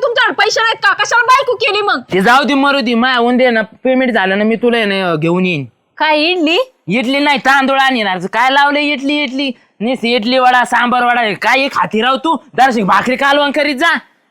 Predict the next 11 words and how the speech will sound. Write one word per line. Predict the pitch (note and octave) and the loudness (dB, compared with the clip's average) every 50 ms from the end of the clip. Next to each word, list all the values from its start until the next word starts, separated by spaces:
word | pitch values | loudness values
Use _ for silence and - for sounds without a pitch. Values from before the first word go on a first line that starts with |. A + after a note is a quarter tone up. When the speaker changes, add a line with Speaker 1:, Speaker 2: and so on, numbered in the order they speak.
| - | -6
Speaker 1:
मग | D#4+ - | -6 -4
करतेच | - B4 B4+ C#5 C5+ C#5 C5+ C5+ A#4+ - | 0 2 0 2 2 0 -2 -2 -4 -2
की, | - A4 G4+ E4+ D#4 _ _ - A#3 | -2 -2 -2 -2 -6 _ _ -4 2
ज्या | D4+ A4 A#4 | 2 4 4
वेळेस | A#4+ B4 A#4+ - | 4 2 0 0
काय | - G#4+ A4 G#4+ | 0 0 0 0
खाऊ | - G4+ G4 | 2 2 4
वाटते | G4 G#4 G#4+ F#4 - | 4 4 4 2 0
त्यावेळेसच | F#4+ G4+ A#4 A#4+ B4 B4 B4 A#4 B4 B4 B4 | -2 2 2 2 4 2 0 -2 -2 -6 -6
खाते | - - A4+ A4 A4 G4+ | -2 -4 -4 -2 -2 -2
ना. | G#4 A4+ G#4+ | -2 -2 -2